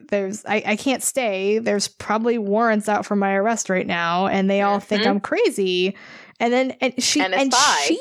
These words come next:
Speaker 2: Like, I'm a crazy spy.
Speaker 1: And she even thinks that, she even st-, stopped to think, "Am I an agent?" And you know
Speaker 2: Mm-hmm.
Speaker 1: that's when they get ya.
Speaker 2: Mm-hmm.
Speaker 1: Um, and also, like,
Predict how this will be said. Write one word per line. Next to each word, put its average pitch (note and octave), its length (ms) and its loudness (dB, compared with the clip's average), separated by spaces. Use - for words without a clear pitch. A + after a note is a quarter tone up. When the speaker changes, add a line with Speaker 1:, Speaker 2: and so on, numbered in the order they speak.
Speaker 2:
Like, F3 100 -4
I'm F#3 120 -4
a F3+ 60 -2
crazy G#3 440 0
spy. G#3+ 760 -2
Speaker 1:
And D4+ 180 0
she - 240 0
even A#3 320 2
thinks - 640 -4
that, F#3+ 540 -2
she F4 260 0
even B3+ 180 2
st-, A3 240 -4
stopped - 300 -4
to G3+ 80 -4
think, G3 340 -4
"Am A#3 200 2
I A#4 440 2
an A4 60 0
agent?" - 760 -2
And C#4 100 0
you D4 80 0
know E4+ 60 2
Speaker 2:
Mm-hmm. F#4 80 2
Speaker 1:
that's E4+ 180 0
when C4+ 140 2
they C#4+ 100 0
get G4+ 260 -2
ya. G#3 160 0
Speaker 2:
Mm-hmm. A3 320 -8
Speaker 1:
Um, G3 380 0
and A3+ 240 0
also, C4 460 0
like, G3 400 0